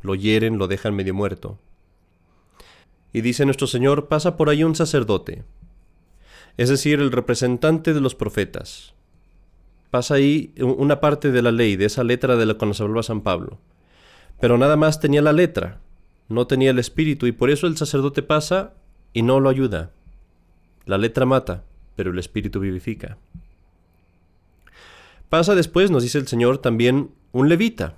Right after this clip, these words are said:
es decir, el representante de la ley. Los levitas eran los que ayudaban a los sacerdotes, asistían al templo.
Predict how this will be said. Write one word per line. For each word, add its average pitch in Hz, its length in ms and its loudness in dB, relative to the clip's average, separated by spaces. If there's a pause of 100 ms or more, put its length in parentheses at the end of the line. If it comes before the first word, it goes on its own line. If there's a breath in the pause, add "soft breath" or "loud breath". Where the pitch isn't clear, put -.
(160)
es 110 140 -2
decir, 139 640 -2
el 110 120 -6
representante 131 960 -2 (420)
de 113 140 -2
la 135 80 2
ley. 156 360 0 (720)
Los 104 200 -4
levitas 113 380 0
eran 127 160 2
los 120 140 -2
que - 80 -4
ayudaban 110 400 0
a 113 40 0
los 110 120 -4
sacerdotes, 113 500 -4
asistían 101 380 -2
al 120 140 -2
templo. 160 380 -2